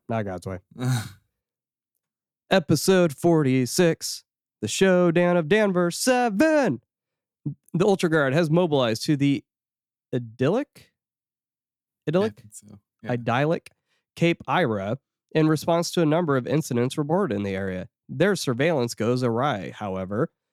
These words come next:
Speaker 1: when Dan is captured by a woman he's tailing.
Speaker 2: Wow.
Speaker 1: <gasps>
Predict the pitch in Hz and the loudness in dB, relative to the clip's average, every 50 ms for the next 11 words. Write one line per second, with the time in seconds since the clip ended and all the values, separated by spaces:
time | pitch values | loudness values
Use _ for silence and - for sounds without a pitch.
0 | _ _ - 131 135 135 135 131 123 131 139 160 170 165 156 139 - - 165 170 | _ _ -2 0 2 2 2 0 0 0 0 0 0 0 -2 -4 -2 -2 -2 -2
1 | - - - 135 120 113 127 123 123 123 120 - 127 143 135 127 123 143 170 170 | -2 -2 -4 -4 -2 0 0 0 0 0 -2 0 0 -2 0 0 0 0 2 2
2 | 147 113 92 92 90 92 - _ - 110 101 92 - - 117 107 104 98 107 107 | 2 0 -2 -4 -8 -10 -12 _ -8 -8 -6 -8 -8 -8 -8 -6 -2 0 0 0
3 | 110 110 110 110 110 107 107 104 104 104 101 - - - 208 - - - - - | 0 0 0 -2 -2 -2 -2 -2 -2 -2 -2 -2 -2 -2 -2 -2 -2 -2 -2 -2
4 | - - - - - - - _ | -2 -2 -2 -2 -4 -4 -8 _